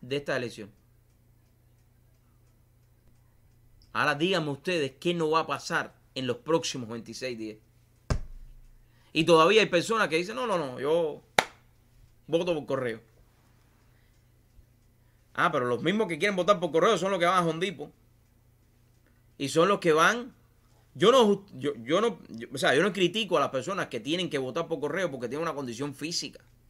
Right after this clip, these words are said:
Está bien, ahí hay justificación. Pero yo sí no justifico al, al señor o a la señora o al joven que va a votar por correo porque dice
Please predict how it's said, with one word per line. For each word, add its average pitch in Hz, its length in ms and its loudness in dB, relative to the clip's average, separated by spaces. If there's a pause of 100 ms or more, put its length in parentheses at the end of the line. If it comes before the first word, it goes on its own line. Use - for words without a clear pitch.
(920)
Está 139 280 -2
bien, 151 380 -4 (680)
ahí 117 280 -2
hay 147 320 -4 (2500)
justificación. 123 880 -8 (600)
Pero 143 160 2
yo 160 200 4
sí 226 180 -4
no 208 140 -2
justifico 175 640 -2
al, 127 280 -2
al 131 240 0
señor 147 420 -2
o 185 40 2
a - 20 2
la 151 100 0
señora 175 600 -2 (720)
o 120 160 0
al 117 80 2
joven 160 520 -2 (220)
que 131 140 -4
va 139 60 2
a 165 40 4
votar 185 240 2
por 185 140 -4
correo 185 480 -2 (420)
porque 127 300 -2
dice 156 340 -2